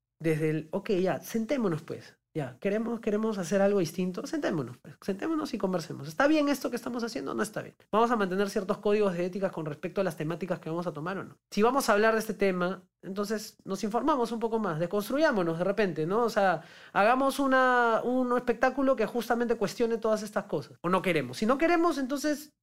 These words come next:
no hay, no hay arrepentimiento, no hay, este, eh, reflexión, no hay".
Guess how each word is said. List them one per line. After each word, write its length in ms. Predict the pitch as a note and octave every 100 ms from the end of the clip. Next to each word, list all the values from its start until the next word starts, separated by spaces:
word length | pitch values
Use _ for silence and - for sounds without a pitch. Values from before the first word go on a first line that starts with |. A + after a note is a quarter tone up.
| _
no 140 | G3+ B3+
hay, 240 | C#4 B3
no 120 | G#3
hay 140 | C4+ B3+
arrepentimiento, 760 | F#3+ E3+ D#3+ E3 E3 D3+ C#3+
no 140 | D#3 G3
hay, 220 | A#3 A#3+
este, 600 | G#3+ - D#3+ D3+ C#3 C3 - _ _
eh, 480 | E3 D#3 D3 C#3 C#3
reflexión, 760 | D3+ D#3+ E3 C#3+ - F3+ E3+ C#3+
no 140 | F3
hay". 360 | G#3+ D#3+ B2